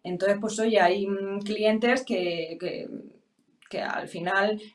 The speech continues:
acaban sometiéndose a lo que le dice el empleado. Por eso considero que es mucho más efectivo enviarlo directamente al organismo resolutor, que es lo mismo que va a hacer la oficina. La oficina no va a resolver la reclamación, lo tiene que enviar al departamento correspondiente.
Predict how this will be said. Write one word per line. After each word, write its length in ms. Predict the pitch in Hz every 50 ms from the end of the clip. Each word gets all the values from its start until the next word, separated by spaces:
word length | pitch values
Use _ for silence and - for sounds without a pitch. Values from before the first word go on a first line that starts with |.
| _ -
acaban 400 | - 202 196 208 202 208 214 214
sometiéndose 720 | 214 - 220 208 202 202 - 214 214 220 226 233 233 254 254
a 80 | 247 240
lo 240 | 240 196 190 - -
que 240 | - 175 175 170 165
le 120 | 160 160 156
dice 240 | 165 196 196 208
el 80 | 202 190
empleado. 640 | 185 180 180 180 185 185 190 190 190 156 151 - _ _ _ _ _ _ _ _ _ _ -
Por 160 | 190 180 175
eso 220 | 185 185 208 208
considero 400 | 208 214 214 208 208 208 208 214
que 80 | 208 214
es 80 | 208 214
mucho 280 | 220 214 214 214 214
más 220 | 208 202 208 208 202
efectivo 640 | 196 - 208 208 - 214 220 220 214 226 233 240 - -
enviarlo 500 | 202 190 185 180 180 185 185 196 196 202
directamente 640 | 196 196 202 202 202 - 196 190 190 196 202 214
al 100 | 208 208
organismo 440 | 196 180 175 170 170 175 185 196 202 196
resolutor, 540 | 180 170 - 165 165 160 147 196 208 208
que 80 | 208 170
es 40 | 170
lo 120 | 196 196
mismo 200 | 208 202 202 196
que 100 | - 185
va 100 | 170 160
a 20 | 160
hacer 160 | - 165 151
la 120 | 156 147
oficina. 380 | - - 139 160 202 220 196 160
La 100 | 156 156
oficina 340 | - 147 143 165 165 175 175
no 160 | 190 190 190
va 200 | 196 190 180 175
a 40 | 175
resolver 340 | 170 170 175 175 165 165 165
la 200 | 160 160 156 156
reclamación, 560 | 156 151 160 143 147 151 - - 214 220 214
lo 100 | 190 -
tiene 160 | - 170 170
que 60 | -
enviar 260 | 180 180 175 175 175 185
al 100 | 196 196
departamento 540 | 196 190 170 170 165 160 165 165 180 180
correspondiente. 680 | 175 175 170 156 - 156 165 190 220 220 208 170 -